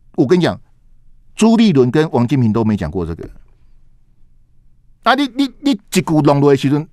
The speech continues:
韩国瑜的征召制度就断了。不是说韩国瑜一定要征召啦，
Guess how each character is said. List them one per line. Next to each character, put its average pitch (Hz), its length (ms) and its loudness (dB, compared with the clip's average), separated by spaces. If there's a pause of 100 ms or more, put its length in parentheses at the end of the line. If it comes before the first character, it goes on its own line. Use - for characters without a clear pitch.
(120)
韩 151 180 -2
国 170 140 0
瑜 147 60 -6
的 135 100 -2
征 147 160 -4
召 143 100 -2
制 139 140 -6
度 131 100 -2
就 131 120 -6
断 120 280 -6
了。 71 160 -16 (2250)
不 220 140 0
是 262 120 -2
说 240 160 4
韩 170 160 0
国 170 200 4
瑜 131 80 0
一 135 120 -4
定 135 180 -2
要 120 120 0
征 92 180 -4
召 76 220 -8
啦， 71 160 -20